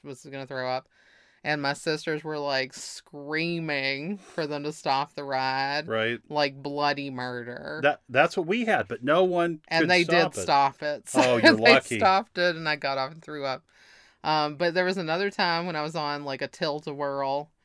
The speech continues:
Speaker 2: Hmm.
Speaker 1: and I think that the ride operator was, like, trying to flirt with me.
Speaker 2: Oh, did you throw up on him?
Speaker 1: No,
Speaker 2: Aw.
Speaker 1: but he, like,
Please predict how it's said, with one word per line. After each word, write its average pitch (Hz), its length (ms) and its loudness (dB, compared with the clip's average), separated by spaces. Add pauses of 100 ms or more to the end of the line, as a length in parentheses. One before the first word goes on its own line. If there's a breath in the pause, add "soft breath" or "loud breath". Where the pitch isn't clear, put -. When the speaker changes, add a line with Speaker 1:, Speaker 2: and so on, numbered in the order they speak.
(100)
Speaker 2:
Hmm. 104 280 -8 (160)
Speaker 1:
and 143 800 -4
I 156 140 0
think 151 360 -6
that 143 220 -6
the 135 240 -2
ride 135 400 0
operator 156 720 0
was, 156 160 -6
like, 139 220 -4
trying 143 220 -4
to 131 60 -8
flirt 147 380 -8
with - 180 -14
me. 190 440 -6 (440)
Speaker 2:
Oh, 117 60 -6
did 104 100 -8
you 98 60 -8
throw 117 240 -4
up - 100 -10
on 202 120 -10
him? 247 120 -10 (220)
Speaker 1:
No, 156 720 -4
Speaker 2:
Aw. 120 100 -6
Speaker 1:
but 160 440 0
he, 165 240 -6
like, 156 340 -4